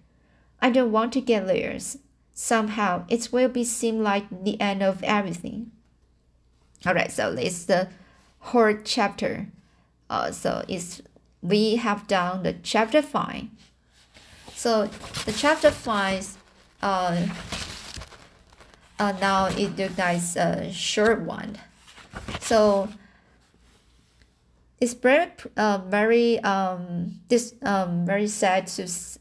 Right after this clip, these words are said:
to hear the, the, the Anne's history, right? And so, all right, then. I will read chapter six. Marilla makes up her mind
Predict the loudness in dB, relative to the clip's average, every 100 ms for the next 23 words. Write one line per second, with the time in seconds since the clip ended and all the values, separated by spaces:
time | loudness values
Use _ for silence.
0 | -2 0 2 2 4 4 2 2 2 0
1 | -4 -4 0 0 0 -2 0 2 2 2
2 | 2 2 0 -2 -2 0 2 2 4 2
3 | 2 0 0 -2 -2 -2 -4 -6 -6 -8
4 | -8 -20 -20 -20 -20 _ _ _ -2 4
5 | 6 4 0 -6 -14 _ -10 -2 0 0
6 | -2 -4 -6 -6 -8 -16 -20 _ _ _
7 | _ _ _ _ _ _ _ _ _ _
8 | 2 6 8 6 4 2 -4 0 0 2
9 | 0 2 0 -4 -6 -10 -12 -14 _ _
10 | _ _ _ _ _ _ _ _ _ 0
11 | 2 4 4 2 0 0 0 0 -2 -2
12 | -2 0 0 0 -2 -6